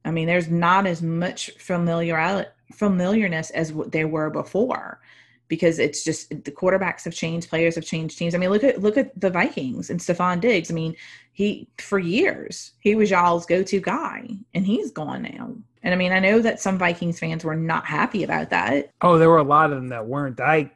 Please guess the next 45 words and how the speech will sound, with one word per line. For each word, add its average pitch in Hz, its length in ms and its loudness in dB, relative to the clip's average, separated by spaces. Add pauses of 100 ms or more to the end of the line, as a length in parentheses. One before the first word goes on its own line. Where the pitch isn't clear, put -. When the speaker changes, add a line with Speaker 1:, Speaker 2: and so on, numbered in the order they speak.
(360)
Speaker 2:
quite 147 240 -2
honestly, 143 480 -4
was 123 260 -6
just 139 260 -4
fine 143 320 4
if 120 100 -2
he 131 100 -2
wanted 123 340 0
to 123 60 -4
go. 117 380 0 (360)
If 127 140 -6
that's 160 180 4
Speaker 1:
Well, 214 80 2
Speaker 2:
what 160 100 6
he 165 80 4
wanted, 156 480 6
then 135 160 2
he 139 100 2
should 127 320 -4
not 127 220 0
be 160 120 2
Speaker 1:
Yeah, 226 180 4
Speaker 2:
there. 180 60 2
Speaker 1:
I 170 100 2
know. 165 260 2
A 165 60 0
player 220 340 2
should 185 180 -4
not, 185 300 -6
you 196 160 0
should 202 340 -4
not 190 300 0
want 190 160 -2
a 180 60 -4
player 175 280 -2
to 170 80 -2
stay 165 260 -2
with 165 180 -2
you 156 300 -2
for - 200 -8
the 156 120 -6
wrong 151 260 -4
reasons, 151 420 -6
because 165 320 -6
an 170 100 -8